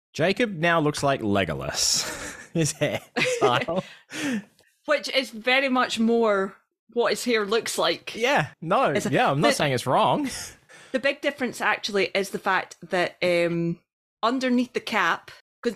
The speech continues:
Speaker 2: Jake-, Jacob now will probably wear a cap in most things.
Speaker 1: Yeah.
Speaker 2: Uh, under the cap, he no longer has a middle part.
Speaker 1: Oh.
Speaker 2: He's, he has it all slicked back.
Speaker 1: Mm-hmm. Mm, which is
Speaker 2: Uh,
Speaker 1: a style that he does.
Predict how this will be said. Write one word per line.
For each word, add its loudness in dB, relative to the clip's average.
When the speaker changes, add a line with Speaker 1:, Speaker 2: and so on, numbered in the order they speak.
Speaker 2:
Jake-, -2
Jacob 0
now 2
will 0
probably 0
wear 2
a -2
cap -2
in -4
most -4
things. -6
Speaker 1:
Yeah. 0
Speaker 2:
Uh, 0
under 0
the -4
cap, -2
he -8
no 0
longer 0
has -4
a -2
middle 0
part. -4
Speaker 1:
Oh. 0
Speaker 2:
He's, -2
he -4
has -2
it -6
all 0
slicked -6
back. -4
Speaker 1:
Mm-hmm. 0
Mm, -4
which 2
is 4
Speaker 2:
Uh, 0
Speaker 1:
a -2
style 0
that 0
he -2
does. -4